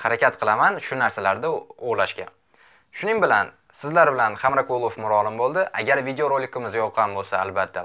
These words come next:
like bosing. Agar kanalimizda mehmon bo'lsangiz, obuna tugmachasini ham bosib qo'ysangiz, biz bilan siz, albatta, zerikmaysiz. Kelgusi roliklarda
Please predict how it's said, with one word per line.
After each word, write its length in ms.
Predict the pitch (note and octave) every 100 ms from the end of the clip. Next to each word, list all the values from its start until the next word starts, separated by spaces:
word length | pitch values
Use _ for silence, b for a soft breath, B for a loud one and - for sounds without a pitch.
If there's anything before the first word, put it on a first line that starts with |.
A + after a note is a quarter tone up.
| G2
like 180 | B2 C#3
bosing. 360 | D#3 D#3 D3+ -
Agar 300 | G#2+ A2 G#2
kanalimizda 440 | A2 G#2+ G#2+ G#2+
mehmon 400 | A2 G#2+ A#2 A2+
bo'lsangiz, 460 | A#2 C3 C3+ C#3+ - _ _ - - _ _ -
obuna 340 | A#2 A2 A#2+
tugmachasini 520 | A2+ A#2 A#2 A#2+ - A#2+
ham 120 | A#2
bosib 240 | A#2 - A#2+
qo'ysangiz, 680 | B2 - - B2+ C3 C#3 - G#2+
biz 140 | G#2+
bilan 200 | G#2+ G#2
siz, 180 | G2+ G2+
albatta, 480 | G2+ F#2 G2 - G2+ G2 -
zerikmaysiz. 800 | G#2 G#2 G2+ F#2+ F#2+ G2 F#2 - b b b b -
Kelgusi 420 | C3+ D3+ E3 F#3
roliklarda 540 | F#3+ F#3 F3+ E3+ D3